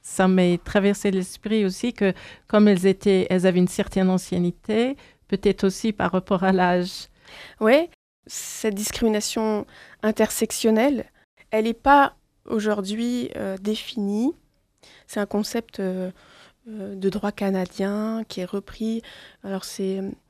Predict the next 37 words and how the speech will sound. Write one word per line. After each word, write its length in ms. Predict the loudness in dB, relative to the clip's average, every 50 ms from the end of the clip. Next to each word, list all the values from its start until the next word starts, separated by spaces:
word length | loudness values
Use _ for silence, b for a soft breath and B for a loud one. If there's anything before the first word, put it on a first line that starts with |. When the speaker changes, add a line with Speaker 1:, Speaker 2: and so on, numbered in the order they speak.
| b b b b b b
Speaker 2:
Marie 240 | 0 0 2 2 -2
Mercabrin, 880 | -2 -2 -6 -8 -8 -6 -4 -4 -2 -2 -2 -2 -2 -2 -2 -2 -4 -4
euh, 40 |
en 120 | -4 -4 -6
France, 360 | -6 -6 -4 -4 -4 -4 -4
qui, 400 | -8 -8 -8 -6 -6 -6 -6 -8 B B B B B B B B B B B B B B B B _ _ -6
euh, 160 | -4 -4 -4
qui 140 | -4 -4 -6
est 20 | -6
professeure 460 | -6 -6 -6 -6 -4 -2 0 0 0
au 80 | 0
cnam 320 | -2 -2 -2 0 0 2 0
et 80 | 0
qui, 600 | -2 -6 -8 -6 -6 -4 -2 -2 -2 -2 -2 -4 -6 -8 -8 -10 -4
qui 80 | -2 0
a 40 | 4
développé, 560 | 6 6 6 6 4 2 2 4 0 0 0
qui 160 | -2 -4 -4
a 160 | -2 -2 -2
beaucoup 320 | 0 -2 -2 0 2 4 4
écrit, 400 | 4 4 2 2 2 2 2 0 _ -10 -6
euh, 160 | -4 -4 -4
sur, 300 | -4 -6 -8 -8 -4 -4
euh, 320 | -4 -2 -2 -4 -4 -6 -8 -10 _ _ _ _ _ _ _
discrimination 580 | -14 -14 -12 -8 -4 -4 -4 -4 -4 -6 -6 -6 _
intersectionnelle. 960 | -4 -4 -2 -4 -6 -6 -6 -8 -6 -6 -4 -4 -2 0 0 0 0 -2 -4 B B B B B B B B B
Mais 80 | -2 0
c'est 160 | 2 2 0
pas 400 | -2 0 _ 4 6 8 8 8
aujourd'hui 440 | 6 6 4 0 -2 -2 -4 -6 -4
quelque 220 | -4 -6 -6 -4
chose 180 | -2 -2 -2 -4
qui 160 | -6 -6 -4
est, 260 | -4 -2 -2 -2 -2
euh, 400 | -4 -4 -4 -4 -4 -4 -6 -6 -8 -10 -12
suffisamment, 840 | -12 -10 -8 -8 -6 -4 -4 -2 0 0 0 0 0 0 -2 -2 -2
euh, 160 | -2 -4 -6